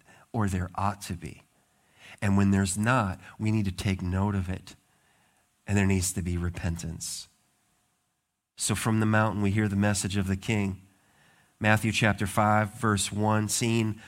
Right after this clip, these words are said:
the crowds, he, Jesus, went up on the mountain. And when he sat down, his disciples came to him. And he opened his mouth and taught them, saying, "Blessed are the poor in spirit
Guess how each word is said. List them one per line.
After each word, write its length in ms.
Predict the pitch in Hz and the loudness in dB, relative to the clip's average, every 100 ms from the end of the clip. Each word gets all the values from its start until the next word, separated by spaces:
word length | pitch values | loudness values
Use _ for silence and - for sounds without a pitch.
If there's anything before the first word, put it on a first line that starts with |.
| - | -10
the 100 | 95 | -8
crowds, 760 | - 113 107 107 113 113 - - _ _ _ _ | 0 4 6 4 -2 -8 -10 -12 _ _ _ _
he, 300 | - 120 113 | -4 0 0
Jesus, 680 | 110 113 110 110 113 - - - | 0 -2 -2 -2 -4 -6 -8 -6
went 160 | 110 107 | 0 2
up 160 | 107 | 2
on 140 | 110 101 | 0 2
the 60 | |
mountain. 480 | 98 98 101 104 104 - _ _ - - | 2 2 -2 -8 -14 -18 _ _ -20 -6
And 160 | 127 127 | 2 6
when 140 | 143 | 6
he 80 | 220 | 6
sat 340 | 196 214 202 160 | 4 6 6 6
down, 280 | 175 160 | 6 6
his 120 | 135 110 | 4 0
disciples 560 | 113 - 139 139 120 | 2 6 6 4 -2
came 320 | - 131 120 | 0 0 0
to 120 | 113 98 | -2 -4
him. 320 | 92 85 90 _ _ _ _ _ _ _ _ _ _ _ - - - | -4 -6 -12 _ _ _ _ _ _ _ _ _ _ _ -20 -14 4
And 100 | 147 | 8
he 100 | 147 | 10
opened 360 | 180 214 226 | 10 8 4
his 160 | 196 139 | 4 4
mouth 380 | 147 170 156 143 | 6 6 6 2
and 100 | 120 | -2
taught 380 | - 147 139 - | 2 4 2 2
them, 200 | 135 120 | 0 0
saying, 540 | - 139 120 98 92 - - - - | 0 0 0 -2 -6 -12 -20 -20 -4
"Blessed 360 | 131 160 190 202 | 4 4 6 6
are 180 | 190 | 6
the 80 | 165 | 4
poor 720 | - - 170 156 127 117 117 - _ _ _ | 0 -2 2 4 4 4 0 -8 _ _ _
in 200 | - 151 170 | 2 2 2
spirit 640 | - - 110 101 104 101 | 0 0 0 0 -2 -6